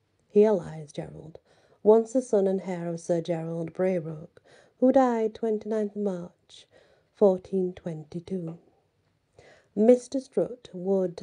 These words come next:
have been interested to know that, when Saint Paul's was being restored, after it had been damaged in the Great Fire of London in sixteen sixty-six,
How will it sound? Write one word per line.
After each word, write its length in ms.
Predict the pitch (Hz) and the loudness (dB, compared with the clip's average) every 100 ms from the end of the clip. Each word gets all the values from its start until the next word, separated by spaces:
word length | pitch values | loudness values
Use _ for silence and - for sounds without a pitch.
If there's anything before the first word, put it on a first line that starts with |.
| 175 | -8
have 520 | 196 190 175 - _ _ _ _ _ | -6 -6 -8 -12 _ _ _ _ _
been 160 | 269 269 | 2 2
interested 640 | 285 302 - 269 - - | 2 0 -2 -8 -10 -10
to 60 | 233 | -4
know 280 | 233 233 196 | -2 0 -2
that, 480 | 185 - _ - - _ _ _ _ _ | -4 -14 _ -20 -20 _ _ _ _ _
when 240 | 240 240 220 | 2 4 2
Saint 340 | - 220 202 | 2 2 0
Paul's 420 | - 214 196 180 | -4 -2 -2 -4
was 200 | 180 180 | -4 -4
being 240 | 185 190 180 | -2 -2 -2
restored, 640 | 170 - 254 262 214 165 - | -6 -2 0 0 -2 -8 -10
after 220 | 233 240 | -2 0
it 80 | 220 | 0
had 80 | |
been 180 | 170 160 | 0 -2
damaged 680 | 156 170 160 160 - - - | -2 -8 -10 -14 -18 -18 -10
in 100 | 165 | -8
the 60 | 165 | -4
Great 260 | 175 196 | -4 -4
Fire 260 | - 190 180 | -8 -10 -8
of 120 | 170 | -2
London 380 | 180 180 165 156 | 0 2 0 -2
in 200 | 160 170 _ _ _ _ | -4 -8 _ _ _ _
sixteen 640 | - 214 - 185 170 170 | 0 0 -4 -6 -4 -6
sixty-six, 1160 | - - - - 165 - 180 - _ _ - - | -8 -8 -8 -10 -16 -10 -10 -10 _ _ -20 -20